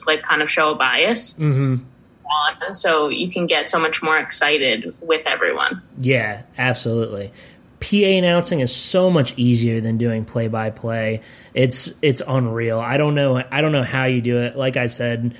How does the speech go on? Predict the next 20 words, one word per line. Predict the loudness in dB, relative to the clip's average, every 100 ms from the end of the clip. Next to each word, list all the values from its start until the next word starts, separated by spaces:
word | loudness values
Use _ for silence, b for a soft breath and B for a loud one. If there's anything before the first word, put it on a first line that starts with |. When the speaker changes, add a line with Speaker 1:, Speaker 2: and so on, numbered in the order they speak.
| B
Speaker 2:
it | -6 -2
takes | 0 -2
special | -2 0 2 2
people | 0 0 0 0
to | 0
be | 2 2 2
play-by-play | -2 -2 0 2 -2 -2 -4 -2
broadcasters | -4 -6 -6 -6 -6 -8 -8 -10
for | -12
sure. | -10 -8 -6 -6 -8 -14 B B B B B B B B B B B B _ -16 -10
Where | -6 -2 0 2 0
can | 0 2
the |
listeners | 2 2 0 0 0
find | -2 -2 -2 0
you | 0 2 2
on | 2 -2
social | -2 0 0 -2
media, | -2 0 0 0 -2
Emily? | -4 -6 -6 -6 -6